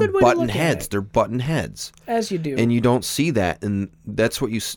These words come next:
Speaker 2: you don't see that in the next episode, I'm saying, because in, he,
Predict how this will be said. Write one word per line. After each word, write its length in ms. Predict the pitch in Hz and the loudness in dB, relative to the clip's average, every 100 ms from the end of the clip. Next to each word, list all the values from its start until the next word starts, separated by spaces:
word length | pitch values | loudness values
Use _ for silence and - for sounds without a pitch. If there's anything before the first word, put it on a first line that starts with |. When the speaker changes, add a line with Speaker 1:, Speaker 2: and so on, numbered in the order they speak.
| - | -6
Speaker 2:
you 140 | 113 | -2
don't 160 | 120 117 | 0 0
see 160 | 123 107 | 0 2
that 120 | 95 | 2
in 60 | 92 | 0
the 80 | |
next 280 | 87 82 - | -2 -4 -4
episode, 440 | 76 73 - 78 78 | -4 -4 -4 -4 -4
I'm 160 | 78 | -8
saying, 380 | - 76 69 64 | -6 -6 -6 -10
because 320 | 82 90 98 | -8 -4 -2
in, 180 | 92 92 - - - _ | -2 -6 -10 -20 -20 _
he, 220 | 107 | -2